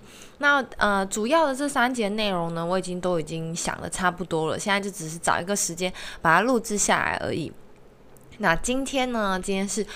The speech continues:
十二月九号，星期四早上，目前是七点二十二分，可以听得出来我声音真的是完全一个刚睡醒吧。其实也没有到刚睡醒啊，我今天早上六点就起床了，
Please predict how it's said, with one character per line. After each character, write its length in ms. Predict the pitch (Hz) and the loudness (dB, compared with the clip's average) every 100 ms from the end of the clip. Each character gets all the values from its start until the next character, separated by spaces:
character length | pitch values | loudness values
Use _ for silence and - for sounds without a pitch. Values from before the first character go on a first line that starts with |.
| - - | -14 -6
十 320 | - - 180 | -4 0 0
二 220 | - 262 208 | 2 2 2
月 220 | 220 175 | 0 0
九 400 | - 175 165 - | -2 -4 -4 -6
号， 340 | - 185 - | -4 -2 -2
星 200 | 185 202 | -4 -8
期 200 | 202 175 | -6 -6
四 260 | 175 - 170 | -6 -6 -6
早 340 | 156 - - - | -4 -2 -2 -4
上， 280 | - 220 - - - - | 2 2 2 -4 -12 -10
目 100 | 220 | -8
前 280 | 202 180 170 | -4 -2 -2
是 260 | - 190 165 | -2 -4 -4
七 380 | - 220 214 | -4 -2 -2
点 360 | 208 190 160 - - | -2 -4 -2 -4 0
二 140 | 220 | 2
十 180 | 202 - - | 2 -2 4
二 260 | 220 185 | 6 4
分， 840 | 180 - 190 185 185 185 185 185 190 - - - - | 2 0 2 2 0 0 0 -2 -6 -12 -14 -14 -6
可 140 | 202 | -2
以 40 | 185 | -2
听 160 | 208 | 0
得 120 | 185 | -2
出 140 | 175 185 | -2 0
来 120 | 165 | 2
我 160 | 151 160 | 0 -4
声 240 | - 180 | -4 -2
音 80 | 180 | -2
真 140 | 180 | -2
的 40 | 175 | -2
是 120 | 180 | -2
完 240 | 160 - 180 | -2 -2 -2
全 160 | 170 | -6
一 60 | 151 | -6
个 160 | 147 | -6
刚 360 | - 165 156 170 | -2 -2 -2 -4
睡 360 | 165 - 151 78 | -4 -2 -2 -4
醒 300 | - - - - | -6 -10 -12 -6
吧。 160 | - - - - | -6 -6 -10 -12
其 140 | - 277 | -8 -2
实 100 | 349 | 0
也 100 | 247 | 0
没 120 | 233 | 0
有 120 | 220 | 0
到 220 | - 190 | 2 2
刚 260 | 180 180 190 | 2 0 -2
睡 200 | 196 165 | -4 -6
醒 180 | - 143 | -8 -8
啊， 100 | - | -8
我 40 | - | -6
今 120 | 202 | -4
天 60 | 208 | -2
早 80 | |
上 200 | 160 170 | -2 0
六 140 | 202 202 | 0 0
点 160 | 151 | -2
就 60 | 170 | -6
起 240 | - - - | -6 -6 -6
床 260 | - - - | -6 -6 -8
了， 100 | 87 | -12